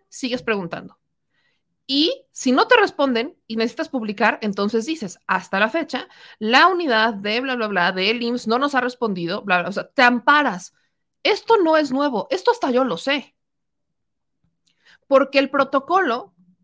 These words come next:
te obliga a que antes de que publiques una nota, preguntes, investigues. Y si no te responden, entonces los exhibes por no responderte. Y entonces tú tienes cómo ampararte y decir, "Oigan, yo los busqué, ustedes no me respondieron,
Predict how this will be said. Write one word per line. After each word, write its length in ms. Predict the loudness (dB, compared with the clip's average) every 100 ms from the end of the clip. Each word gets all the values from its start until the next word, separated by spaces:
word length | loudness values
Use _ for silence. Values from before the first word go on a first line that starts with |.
| _ _
te 140 | 4
obliga 580 | 4 4 -2 -2 -4 -8 _ _ _ -2
a 180 | -2 -2
que 220 | -4 0
antes 340 | -2 2 2
de 120 | 2 -4
que 100 | -6
publiques 720 | -6 -6 -6 -8 -12 -14 -20 _
una 240 | -4 -2 0
nota, 440 | -2 -4 -12 -16 _ _ _ _ _ -4
preguntes, 880 | 0 4 4 4 0 -6 -8 -18 _ _ _
investigues. 880 | -4 -2 -2 -4 -6 -6 -6 -8 -14 _ _ -4
Y 80 |
si 160 | 0 2
no 140 | 2
te 100 | 2 2
responden, 600 | 0 -4 -4 -2 -4 -8 _
entonces 540 | -4 2 2 2 0
los 180 | -2 -2
exhibes 460 | -6 -6 -4 -4 -2
por 160 | -2
no 140 | 0 -2
responderte. 760 | -2 -2 0 0 0 -4 -20 _ _ _ -6
Y 160 | 0
entonces 420 | 0 2 0 0 -4
tú 120 | -4
tienes 220 | -4 -4
cómo 140 | -4
ampararte 460 | -2 0 0 0 -2
y 40 |
decir, 380 | -6 -6 -10 -6
"Oigan, 300 | -2 -2 -2 -4
yo 100 | -4
los 160 | -4 -4
busqué, 460 | -6 -2 -2 -2
ustedes 340 | -8 -4 -4 -2
no 120 | 0
me 80 | -2
respondieron, 640 | -2 -4 -4 -2 -2 -4